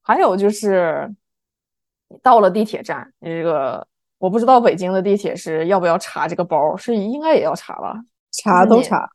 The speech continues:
Speaker 1: 就是你，对，你背这个包，但是你能说是就是你不去放到这个安检的这个机器里的话，你就打开让他看一眼，有这个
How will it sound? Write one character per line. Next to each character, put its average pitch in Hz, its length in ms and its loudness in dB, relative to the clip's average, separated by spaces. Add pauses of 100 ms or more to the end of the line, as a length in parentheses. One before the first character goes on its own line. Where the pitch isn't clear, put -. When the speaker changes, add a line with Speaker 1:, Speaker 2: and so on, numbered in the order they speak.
Speaker 1:
就 196 80 -2
是 190 80 2
你， 190 40 0
对， 180 40 -4
你 180 120 -2
背 240 220 4
这 240 100 0
个 214 100 0
包， 240 280 0
但 - 160 0
是 294 120 -6
你 262 100 -2
能 196 280 -2
说 247 200 -2
是 240 300 0
就 214 120 -4
是 214 180 -2
你 165 260 -4 (260)
不 240 80 -2
去 - 100 0
放 320 220 2
到 226 120 4
这 202 120 0
个 196 80 2
安 202 240 2
检 208 200 0
的 160 100 -6
这 175 100 -6
个 180 80 -2
机 185 180 -4
器 208 160 -6
里 165 120 -2
的 160 60 -4
话， 180 160 -2
你 165 160 -6
就 190 240 0 (120)
打 - 180 0
开 190 140 -2
让 196 100 2
他 214 80 0
看 233 260 0
一 190 60 -2
眼， 156 280 -4
有 170 140 0
这 185 120 -2
个 175 420 2